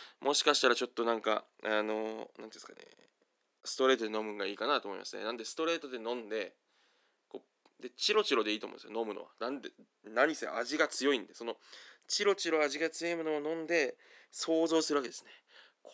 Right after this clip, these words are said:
の、いやー、どんな人が作ってはんねやろとか、なんか、どんなところでできてはんねやかな、みたいな。で、その、ハードな気持ちになるっていうね、酒を飲んで。不思議とね、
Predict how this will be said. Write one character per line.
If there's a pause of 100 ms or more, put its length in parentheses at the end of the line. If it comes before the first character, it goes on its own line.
(120)
の、 (680)
い
や (180)
ー、
ど
ん
な
人
が
作
っ
て
は
ん
ね
や
ろ
と
か、
な
ん
か、 (440)
ど
ん
な
と
こ
ろ
で
で
き
て
は
ん
ね
や
か
な、
み
た
い
な。
で、
そ
の、 (340)
ハ
ー
ド
な
気
持
ち
に
な
る
っ
て
い
う
ね、
酒
を
飲
ん
で。 (220)
不
思
議
と
ね、